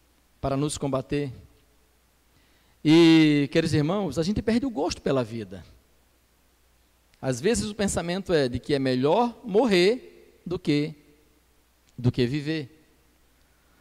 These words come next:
Só que a promessa de Deus é de uma grande multidão que ninguém pode enumerar, que vai estar em pé, viva quando Cristo voltar. E eles, esses, dos últimos dias que eu acredito sejam, sejamos nós,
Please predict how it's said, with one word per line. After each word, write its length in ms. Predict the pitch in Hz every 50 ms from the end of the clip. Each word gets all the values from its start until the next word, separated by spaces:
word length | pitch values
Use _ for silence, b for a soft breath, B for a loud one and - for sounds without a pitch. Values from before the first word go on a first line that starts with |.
| _ -
Só 160 | - 262 262
que 80 | 269
a 40 | 269 -
promessa 480 | - 214 196 190 226 277 - - 247
de 100 | 180 180
Deus 300 | 151 156 202 226 226 180
é 80 | 190 175
de 80 | 175
uma 200 | 180 180 180 170
grande 360 | 156 156 160 214 277 285 277 247
multidão 420 | 220 208 - 175 151 156 175 185
que 120 | - 190
ninguém 340 | 175 165 160 147 170 214 254
pode 220 | 214 233 220 202 226
enumerar, 460 | 220 220 214 226 226 - 160 170 165
que 100 | - 151
vai 100 | 131 139
estar 260 | 135 - - 175 190
em 120 | 208 214 240
pé, 280 | - - 151 151 170 -
viva 420 | 156 139 151 185 240 285 247 208 -
quando 240 | - 160 147 143
Cristo 240 | - - 135 - 135
voltar. 420 | 127 131 123 - - 107 95 90 87 - - _ _ _ _ _ _ _ _ _ _ _ _ b b b b b b _ -
E 140 | 139 143 175
eles, 720 | 233 294 330 359 339 277 233 170 151 - - - - -
esses, 680 | - 170 220 247 - - - 147 - - - - - - - _ _ _ _ _ _
dos 200 | - 127 120 -
últimos 360 | - 254 - 233 233 214 180 160
dias 260 | 180 226 220 175 -
que 100 | - 165
eu 40 | 160
acredito 520 | 151 - 151 147 131 160 190 208 - -
sejam, 440 | - - 151 127 135 131 127 131 - 135
sejamos 460 | - 147 135 120 151 143 131 117 110
nós, 420 | 139 170 208 220 196 - - -